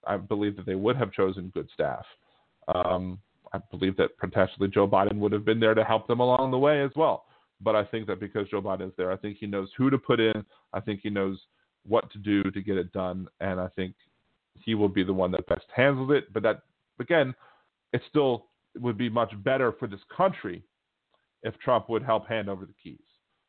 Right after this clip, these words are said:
But he won't, because that requires him admitting that he lost. Um, again, he's casting doubt on the election results. There's just, just so much damage that, that this president could do. And then there's, you go back to the comment that I was talking about here.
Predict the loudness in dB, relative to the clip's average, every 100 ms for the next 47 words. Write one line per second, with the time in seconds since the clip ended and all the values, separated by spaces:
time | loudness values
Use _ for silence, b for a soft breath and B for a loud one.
0 | _ -2 2 2 2 -4 _ -10 -8 -4
1 | -4 -4 -4 0 0 -2 -10 -10 -8 -10
2 | -10 -12 -12 -12 -10 -10 -14 _ _ _
3 | _ _ _ _ 0 0 0 -6 -8 -12
4 | -14 -6 -2 -2 -4 0 0 0 -2 0
5 | 0 -2 2 2 2 -4 -4 2 4 4
6 | 0 B B _ -4 -2 -4 -6 -8 -10
7 | -4 -4 -4 -2 2 4 4 0 2 4
8 | 4 0 -2 -4 -4 -6 -6 -6 -2 -2
9 | -2 -6 -6 -2 0 2 2 2 4 2
10 | -2 b b _ 0 2 2 2 0 -2
11 | -6 -6 -6 -2 0 2 0 -4 -2 0
12 | 0 -4 0 2 2 0 0 0 0 -2